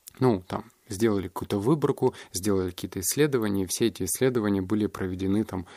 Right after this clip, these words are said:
например, тридцать, сорок, пятьдесят лет назад, когда еда была другая, экология была другая,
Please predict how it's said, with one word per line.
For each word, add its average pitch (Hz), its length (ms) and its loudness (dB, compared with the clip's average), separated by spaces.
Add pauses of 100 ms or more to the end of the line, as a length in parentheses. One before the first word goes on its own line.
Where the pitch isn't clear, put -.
(280)
например, 95 440 -2
тридцать, - 360 -2
сорок, 107 360 -2
пятьдесят 95 460 -2
лет 101 180 -6
назад, 95 280 -4
когда 90 260 -8
еда 101 320 2
была 123 240 2
другая, 110 480 2
экология 120 540 0
была 104 240 0
другая, 95 400 -2